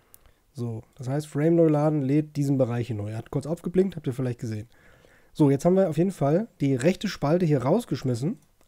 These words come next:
aus diesem Template. Call Span drei, es ist zwar jetzt Call Span drei, aber es geht trotzdem über die gesamte Spalte, weil es nur einen gibt. Deswegen ist das mit,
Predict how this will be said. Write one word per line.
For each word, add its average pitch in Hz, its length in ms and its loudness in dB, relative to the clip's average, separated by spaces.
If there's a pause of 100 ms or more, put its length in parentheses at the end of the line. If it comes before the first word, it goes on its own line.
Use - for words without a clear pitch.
aus 151 240 -4
diesem 127 240 -6
Template. 127 440 -4 (840)
Call 156 180 4
Span 143 280 0
drei, 135 600 0
es 165 160 -2
ist 160 140 -6
zwar 151 160 0
jetzt 143 160 -2
Call 147 140 0
Span 131 200 -4
drei, 127 360 -2
aber 151 120 0
es 143 80 -4
geht 147 120 -4
trotzdem 165 260 -2
über 131 80 -4
die 123 80 -6
gesamte 135 420 -2
Spalte, 208 540 -2
weil 139 180 -4
es 143 100 -6
nur 143 160 -4
einen 131 220 -4
gibt. - 360 -8
Deswegen 139 280 -6
ist 143 160 -8
das 127 100 -8
mit, 135 160 -8